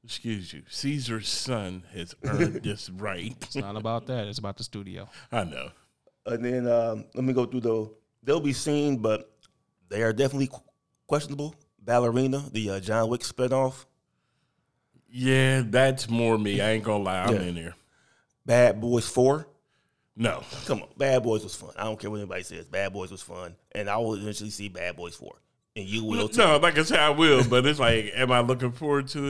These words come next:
Speaker 1: it?
Speaker 2: Uh, okay, take it back. The
Speaker 3: Did
Speaker 2: one
Speaker 3: you see the third one?
Speaker 1: Yes.
Speaker 2: The, the one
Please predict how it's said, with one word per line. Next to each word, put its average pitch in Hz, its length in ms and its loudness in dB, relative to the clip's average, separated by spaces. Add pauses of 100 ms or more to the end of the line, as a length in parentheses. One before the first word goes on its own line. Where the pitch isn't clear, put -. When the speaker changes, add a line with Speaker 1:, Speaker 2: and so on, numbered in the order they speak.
Speaker 1:
it? - 100 -10 (1200)
Speaker 2:
Uh, 113 320 4
okay, 107 240 -2
take 120 100 -2
it 110 40 -2
back. - 160 -6 (100)
The 151 80 0
Speaker 3:
Did 135 60 4
Speaker 2:
one 147 100 6
Speaker 3:
you 147 40 6
see 165 120 2
the 151 100 -2
third 170 240 0
one? 185 240 -4 (560)
Speaker 1:
Yes. - 400 -12
Speaker 2:
The, - 160 -8 (340)
the 120 120 2
one 147 360 4